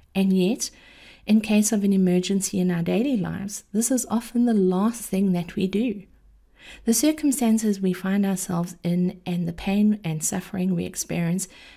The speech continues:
distract us from our number one priority, ourselves. We go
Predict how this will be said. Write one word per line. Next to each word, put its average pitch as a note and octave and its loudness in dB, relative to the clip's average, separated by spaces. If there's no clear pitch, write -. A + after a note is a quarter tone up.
distract G#3+ 0
us G#3 0
from F#3 -2
our F#3 0
number F#3+ 2
one E3+ -2
priority, E3+ -6
ourselves. F3 -4
We G#3 6
go G3+ 2